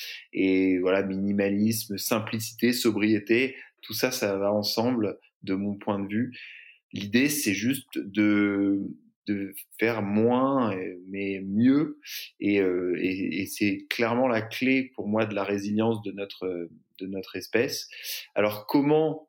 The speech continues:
comment aller vers ça ? Euh, bah c'est, euh, c'est,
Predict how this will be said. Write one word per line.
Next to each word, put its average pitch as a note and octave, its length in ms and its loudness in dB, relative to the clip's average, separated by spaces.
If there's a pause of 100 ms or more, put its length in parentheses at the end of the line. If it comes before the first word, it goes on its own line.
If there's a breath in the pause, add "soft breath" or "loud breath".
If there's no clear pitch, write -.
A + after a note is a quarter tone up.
(140)
comment C#3 360 4
aller C3 200 4
vers B2 240 0
ça ? D3+ 420 2
Euh, G2+ 240 0 (460)
bah G#2 180 2
c'est, C3+ 320 2
euh, G#2+ 320 4
c'est, A2 300 -6